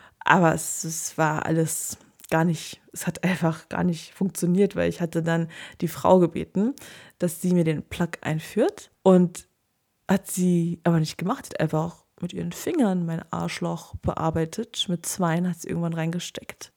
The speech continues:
Und ein anderer hat dann, äh, mit seinen Fingern meine Vagina, ähm, ausgefüllt. Die beiden haben sich dann auch gespürt, habe ich dann danach, ähm, gemerkt.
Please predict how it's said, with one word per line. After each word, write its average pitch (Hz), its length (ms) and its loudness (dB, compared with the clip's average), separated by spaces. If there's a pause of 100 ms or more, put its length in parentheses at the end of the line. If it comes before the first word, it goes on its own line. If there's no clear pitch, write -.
Und 165 320 4 (300)
ein 147 140 -4
anderer 196 640 2
hat 180 240 -2
dann, 165 460 0 (100)
äh, 165 180 -4
mit 165 200 -8
seinen 269 240 0
Fingern 175 600 0 (180)
meine 165 640 -2 (400)
Vagina, 180 720 0 (680)
ähm, 165 300 -6
ausgefüllt. 170 840 -2 (560)
Die 160 60 -4
beiden 170 320 4
haben 175 140 4
sich 165 120 -2
dann 160 180 2
auch 165 340 -2
gespürt, - 720 4
habe 185 100 -4
ich 175 80 -4
dann 185 200 0
danach, 180 600 0
ähm, 180 380 0
gemerkt. 180 640 -2